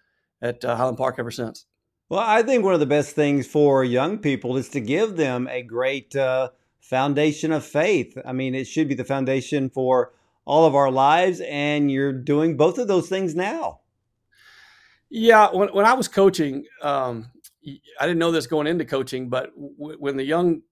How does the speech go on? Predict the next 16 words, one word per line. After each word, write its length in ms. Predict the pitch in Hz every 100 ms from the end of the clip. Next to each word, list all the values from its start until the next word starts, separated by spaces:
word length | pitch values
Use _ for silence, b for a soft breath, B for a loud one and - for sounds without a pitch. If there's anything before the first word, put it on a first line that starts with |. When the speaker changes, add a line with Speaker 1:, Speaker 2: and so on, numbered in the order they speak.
| _ _
Speaker 1:
men, 340 | 135 160 160 143
in, 220 | 135 123
in 100 | 131
my 100 | 147
case, 320 | 143 131 131
men's 180 | 139 139
basketball, 760 | 135 143 - 120 120 120 - _ _ _ -
uh, 100 | 120
you 180 | 123 147
spent 380 | - 185 160 -
three, 160 | 160
four, 200 | 139 151
five 240 | 143 143 127
years 320 | 147 156 117
recruiting 480 | 120 - 143 135 113
them 260 | 101 101